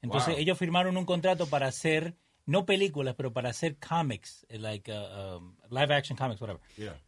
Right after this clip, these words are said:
Speaker 1: Ellos terminan pushing Superman, que termina siendo más famoso, entonces sueltan el copyright de Captain Marvel. Viene Marvel,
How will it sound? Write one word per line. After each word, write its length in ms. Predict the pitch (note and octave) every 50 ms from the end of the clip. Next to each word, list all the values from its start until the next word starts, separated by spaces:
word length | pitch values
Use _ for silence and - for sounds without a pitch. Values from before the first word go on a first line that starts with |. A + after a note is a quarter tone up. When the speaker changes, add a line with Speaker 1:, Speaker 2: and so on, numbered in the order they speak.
| _ _ -
Speaker 1:
Ellos 240 | D#3+ E3 G3+ G3+
terminan 720 | - G3+ F#3 F#3 F#3 F#3+ G3+ G3+ F#3+ F#3 F3 F3+ F#3 F3+ - _ _ _ _ _ _ _ _ _
pushing 360 | - F3+ F#3+ F#3 - F#3 F3 D3
Superman, 600 | - - C4 C4 - G3 C#3 A#2+ A2 G#2+ A#2 - _ _ _ _ _ _
que 100 | - A2+
termina 260 | G#2 A#2+ A#2+ C3+ C#3
siendo 220 | C#3 - D#3+ D3+ D3
más 160 | D#3 D#3+ -
famoso, 440 | F#3 G3 G3 F3 D3 - D#3+ C#3 - _ _ _ _ _ -
entonces 400 | C#3 B2+ E3+ E3 - F#3+ F#3 -
sueltan 720 | - - - E3+ G3 G#3 G#3+ G3 D#3 F3 D#3+ D#3+ E3 E3+ - _
el 360 | - C3 B2 B2 A#2+ A#2 A2
copyright 500 | - D3+ F3 F3 - D#3+ D3 C#3+ C#3 C3+
de 100 | A#2 B2
Captain 320 | - C3+ C3 C3 - C#3+ C3+
Marvel. 340 | C3 B2+ A#2 G2 D#2+ D#2+ - _ _ _ _ _ _ _ _ _ _ _ _ _
Viene 320 | _ A2 A#2 C3 C#3+ D#3+ E3
Marvel, 580 | E3 F#3 G#3+ A#3+ A#3 G#3+ F3+ D#3+ D#3+ D3+ C#3+